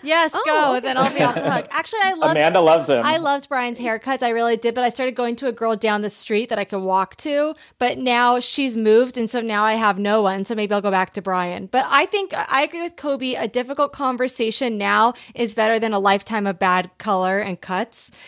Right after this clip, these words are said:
Speaker 1: So I
Speaker 3: Yes.
Speaker 1: think just kind of, like, you can make it about you to say, like, "I'm just so weird about my hair. Like, I'm so picky. I just wanted to try this other place."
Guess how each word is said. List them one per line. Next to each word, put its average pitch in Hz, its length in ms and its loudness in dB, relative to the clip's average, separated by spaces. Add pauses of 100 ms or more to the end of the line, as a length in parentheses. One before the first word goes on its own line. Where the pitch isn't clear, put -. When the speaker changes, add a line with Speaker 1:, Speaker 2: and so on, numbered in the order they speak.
(140)
Speaker 1:
So 233 240 2
I 226 120 4
Speaker 3:
Yes. 240 100 0
Speaker 1:
think 277 140 -2
just 277 180 -4
kind 254 200 0
of, 226 100 -6
like, 220 200 2 (160)
you 320 80 -2
can 403 120 4
make 381 140 0
it 403 80 0
about 277 220 2
you 254 240 -2
to 262 180 -6
say, 240 240 -2
like, 233 180 0
"I'm 392 280 0
just 392 180 -2
so 339 160 0
weird 277 260 0
about 247 220 4
my 226 140 0
hair. 190 340 0
Like, 190 160 0
I'm 226 160 0
so 240 240 0
picky. 214 340 -2
I 202 100 2
just 226 180 -4
wanted 226 160 0
to 208 100 0
try 196 240 2
this 185 160 -4
other 175 240 -4
place." 180 560 -8